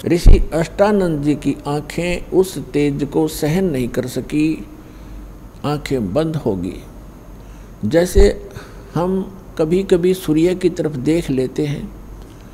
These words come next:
तो हमारी आंखें ज़्यादा समय तक नहीं देख पाती, तुरंत बंद हो जाती हैं, हमने साइड में करनी पड़ती है, नीचे को करनी पड़ती है।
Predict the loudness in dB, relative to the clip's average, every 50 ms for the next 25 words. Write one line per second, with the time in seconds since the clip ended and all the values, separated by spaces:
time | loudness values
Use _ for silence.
0 | -18 -18 -18 -16 -16 -14 -6 2 2 2 4 4 4 4 4 4 4 2 0 -2
1 | -4 -2 0 0 0 0 2 2 2 2 2 2 2 0 0 -2 -2 -2 -2 -4
2 | -2 -2 -4 -2 -2 -2 -2 0 0 2 2 2 2 2 2 2 0 -2 -4 -2
3 | -2 -2 -2 -2 0 0 0 0 0 0 0 0 0 0 -4 -2 0 0 0 0
4 | 0 -2 -2 -2 0 -2 -2 -2 -2 -2 -2 0 0 0 -2 -2 -2 -2 -2 -4
5 | -4 -4 -4 -4 -2 -2 -2 -2 -2 -4 -4 -4 -4 -4 -4 -4 -2 -4 -4 -6
6 | -8 -10 -8 -2 -2 -2 0 0 -2 -2 0 0 0 0 0 -2 0 0 -2 -4
7 | -4 -4 -8 -8 -10 -10 -12 -16 -18 -18 -20 -20 -18